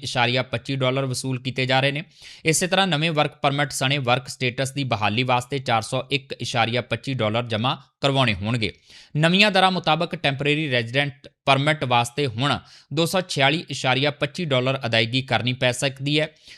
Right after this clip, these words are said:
ਤੇ ਵਿਜ਼ਟਰ ਸਟੇਟਸ ਬਹਾਲ ਕਰਨ ਵਾਸਤੇ ਵੀ ਇੰਨੀ ਹੀ ਫੀਸ ਅਦਾ ਕਰਨੀ ਹੋਵੇਗੀ। ਦੂਜੇ ਪਾਸੇ, ਅੰਟਾਰੀਓ 'ਚ ਨੌਕਰੀ ਦਾ ਜਨਤਕ ਇਸ਼ਤਿਹਾਰ ਦੇਣ ਵਾਲੇ ਇੰਪਲਾਇਰਜ਼ ਵਾਸਤੇ ਲਾਜ਼ਮੀ ਹੈ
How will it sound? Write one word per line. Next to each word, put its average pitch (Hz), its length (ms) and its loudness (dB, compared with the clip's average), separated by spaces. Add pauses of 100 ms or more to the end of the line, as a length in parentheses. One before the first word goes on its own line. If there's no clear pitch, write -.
ਤੇ 180 80 2
ਵਿਜ਼ਟਰ 180 320 2
ਸਟੇਟਸ 175 420 -2
ਬਹਾਲ 139 300 2
ਕਰਨ 139 260 0
ਵਾਸਤੇ 131 340 0
ਵੀ 143 220 -2
ਇੰਨੀ 135 320 2
ਹੀ 160 60 -2
ਫੀਸ 120 400 -6
ਅਦਾ 110 180 4
ਕਰਨੀ 107 300 -2
ਹੋਵੇਗੀ। 107 460 -2
ਦੂਜੇ 131 240 0
ਪਾਸੇ, 165 400 0 (360)
ਅੰਟਾਰੀਓ 170 400 4
'ਚ 208 100 -2
ਨੌਕਰੀ 170 380 -2
ਦਾ 175 140 2
ਜਨਤਕ 127 520 -2
ਇਸ਼ਤਿਹਾਰ 120 540 0
ਦੇਣ 117 220 -2
ਵਾਲੇ 131 260 2
ਇੰਪਲਾਇਰਜ਼ 120 540 0
ਵਾਸਤੇ 104 480 0 (340)
ਲਾਜ਼ਮੀ 135 520 6
ਹੈ 175 120 0